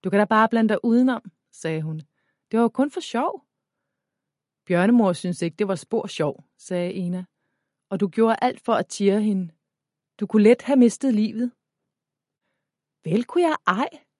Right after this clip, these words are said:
Jeg gider ikke at høre på dig," sagde Kry vredt. Så rakte hun tunge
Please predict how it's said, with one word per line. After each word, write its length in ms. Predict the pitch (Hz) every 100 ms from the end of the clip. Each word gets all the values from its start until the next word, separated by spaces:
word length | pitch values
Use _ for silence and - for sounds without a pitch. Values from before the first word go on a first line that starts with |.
| _
Jeg 80 | 233
gider 300 | 302 320 311
ikke 140 | 254
at 60 | 269
høre 200 | 247 339
på 140 | 311 311
dig," 140 | 277 - _ _ _
sagde 340 | - 196 185 -
Kry 300 | - 214 180
vredt. 260 | 185 202 - _ _ _ _
Så 120 | -
rakte 280 | 247 233 226
hun 180 | 175 190
tunge 420 | 226 208 220